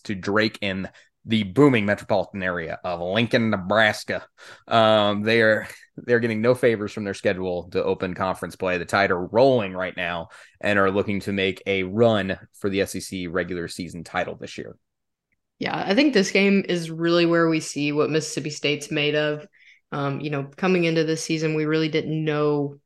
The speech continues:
Speaker 2: what to expect out of them. And, you know, I think they're higher than any-, anybody's really expected. Um, even though, like you said, they really haven't played very many top tier teams.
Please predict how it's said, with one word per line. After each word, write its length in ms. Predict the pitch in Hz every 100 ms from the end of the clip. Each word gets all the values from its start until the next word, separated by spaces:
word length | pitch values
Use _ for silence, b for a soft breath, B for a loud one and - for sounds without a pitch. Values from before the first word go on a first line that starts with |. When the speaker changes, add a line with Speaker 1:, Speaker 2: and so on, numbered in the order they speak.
| -
Speaker 2:
what 340 | 165 170 165
to 100 | -
expect 440 | 175 - 147 156 160
out 120 | 170
of 100 | 175
them. 360 | 185 202 208 196
And, 260 | - 156 151
you 100 | 151
know, 80 | 143
I 60 |
think 180 | 151 175
they're 180 | 160 147
higher 300 | - 147 156
than 340 | 151 139 143 135
any-, 240 | 151 143 -
anybody's 480 | 190 165 143 147
really 220 | 156 165 160
expected. 680 | - - 143 139 143 139 139 b b b b
Um, 380 | - 131 127 - -
even 240 | - 185 160
though, 160 | 156
like 180 | 147 151
you 80 | 147
said, 180 | 143 139
they 220 | 147 147 - -
really 400 | 160 156 147 139
haven't 440 | 147 143 147 - - _
played 420 | - 143 156 156
very 220 | 156 151
many 420 | 160 160 160 160 _ _ _ _ _ _ - - -
top 260 | - 165 -
tier 320 | 175 160 160 - -
teams. 640 | - 202 190 160 165 -